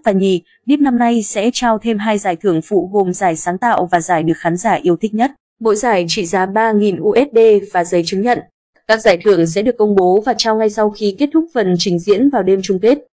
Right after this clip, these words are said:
Tại buổi công bố, ban tổ chức deep hai nghìn không trăm hai mươi ba cũng đã thực hiện bốc thăm thứ tự bắn cho hai đội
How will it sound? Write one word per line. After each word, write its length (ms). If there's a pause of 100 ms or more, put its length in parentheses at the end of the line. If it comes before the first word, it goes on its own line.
(160)
Tại 140
buổi 200
công 200
bố, 280 (240)
ban 160
tổ 140
chức 200 (260)
deep 140
hai 140
nghìn 220
không 220
trăm 180
hai 140
mươi 100
ba 340
cũng 220
đã 180
thực 140 (100)
hiện 200
bốc 180
thăm 280
thứ 80
tự 220
bắn 260
cho 120
hai 160
đội 200